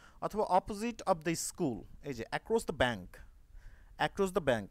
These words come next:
অথবা across the supermarket, opposite of the supermarket on High Street। বুঝতে পারছেন?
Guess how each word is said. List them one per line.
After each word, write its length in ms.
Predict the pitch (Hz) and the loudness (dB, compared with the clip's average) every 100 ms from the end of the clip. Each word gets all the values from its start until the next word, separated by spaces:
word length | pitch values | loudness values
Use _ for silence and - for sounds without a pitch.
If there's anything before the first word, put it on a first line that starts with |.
| - | -6
অথবা 220 | 139 175 - | -4 -2 -2
across 420 | 160 - 226 214 | -2 -2 -2 0
the 100 | 226 | -2
supermarket, 680 | - 214 214 190 131 - - - | -2 -2 0 2 2 0 -12 -2
opposite 440 | 165 175 196 208 208 | -2 0 -2 -4 -4
of 120 | 180 | -6
the 80 | 170 - | -4 -6
supermarket 500 | 180 196 196 196 208 | -4 -2 -2 -2 -4
on 160 | 160 147 | -4 -6
High 360 | 139 123 113 | -2 -2 -2
Street। 340 | - 85 - - - - - - - - - - | -8 -14 -14 -20 -20 -20 -20 -20 -20 -20 -18 -8
বুঝতে 180 | 147 | 0
পারছেন? 260 | 196 220 294 | 2 2 -2